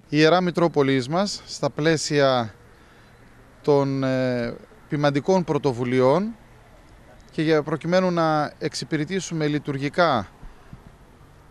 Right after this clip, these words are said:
όλους τους ανθρώπους που, καλής θελήσεως, που θέλουν να ακολουθήσουν την, ε, μυστηριακή και λειτουργική ζωή της Εκκλησίας, καθιέρωσε εδώ και λίγο καιρό, περίπου ένα μήνα, τη λεγόμενη δεύτερη λειτουργία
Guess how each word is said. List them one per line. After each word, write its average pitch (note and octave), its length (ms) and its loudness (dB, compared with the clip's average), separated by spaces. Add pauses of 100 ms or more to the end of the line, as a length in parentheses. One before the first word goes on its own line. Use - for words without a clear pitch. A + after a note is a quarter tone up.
(320)
όλους F#3+ 340 0
τους C#3+ 300 -6
ανθρώπους C#3 840 -2
που, C3 600 -4
καλής C#3+ 300 0
θελήσεως, C#3+ 680 -2 (460)
που D3+ 100 -8
θέλουν D3+ 320 2
να C#3+ 100 0
ακολουθήσουν C#3 800 -4
την, C3 300 -6
ε, B2 140 -6
μυστηριακή B2+ 560 -6
και C3 140 -4
λειτουργική A#2 380 -10
ζωή B2+ 160 -4
της A2 120 -10
Εκκλησίας, F3+ 540 -6 (520)
καθιέρωσε F3+ 600 -2
εδώ E3 180 -2
και D#3 180 -6
λίγο C3+ 560 -2
καιρό, F#3 520 0
περίπου C3 300 -4
ένα B2+ 140 -2
μήνα, F#3 380 -2 (500)
τη D#3+ 100 -4
λεγόμενη F3+ 560 0
δεύτερη D#3+ 460 -2
λειτουργία C#3 880 -2